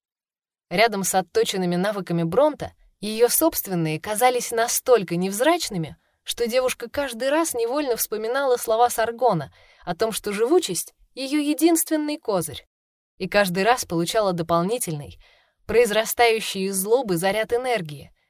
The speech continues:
который заставлял продолжать тренировку. "Ты устала. Нам стоит прерваться", — сказал Бронт, видя, что Рейна едва держится на ногах. "Нет, я полна сил", —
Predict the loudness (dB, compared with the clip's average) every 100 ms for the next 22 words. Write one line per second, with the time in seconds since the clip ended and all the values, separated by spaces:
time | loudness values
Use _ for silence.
0 | _ -8 -4 -2 -2 -2 -2 0 2 0
1 | -2 -2 0 -2 -4 -6 -4 -2 -2 -6
2 | -10 -20 _ _ _ _ _ _ _ _
3 | _ _ _ _ _ -6 -4 -2 -4 -6
4 | -8 -14 _ _ -2 -2 2 2 2 0
5 | -4 -4 -6 -8 -14 -18 _ _ _ -6
6 | -2 2 0 2 -2 -2 _ _ _ -4
7 | 0 0 -2 -4 -2 -2 -2 -2 -2 -2
8 | -2 -4 -4 -2 -2 -2 -2 -4 -8 -20
9 | _ _ _ _ _ _ _ _ _ _
10 | _ _ -6 0 0 0 0 0 0 2
11 | 0 0 -2 -4